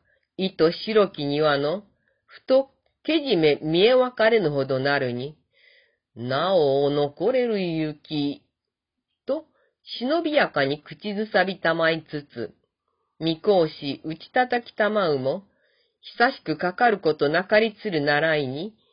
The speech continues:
人々も空寝をしつつ、やや待たせたてまつりて引き上げたり。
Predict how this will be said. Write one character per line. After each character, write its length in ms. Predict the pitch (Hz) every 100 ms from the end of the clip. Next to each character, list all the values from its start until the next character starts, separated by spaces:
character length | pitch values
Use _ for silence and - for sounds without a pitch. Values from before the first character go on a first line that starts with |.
| _
人 360 | - - 214 202
々 360 | 170 - 135
も 200 | 139 - - _ - -
空 280 | 160 190 262
寝 200 | 254 247
を 140 | 254
し 20 | - -
つ 180 | - 226 -
つ、 220 | 151 131 - _ _ _ _
や 220 | 123 160 240
や 180 | 170
待 260 | 120 127 139
た 140 | 233
せ 200 | 269 262
た 180 | 233 202
て 160 | 202 208
ま 160 | 214
つ 200 | 226 -
り 140 | 208 165
て 360 | - 160 143 -
引 300 | - - 156
き 40 |
上 140 | 147
げ 140 | 131 127
た 220 | - 127
り。 200 | 113 107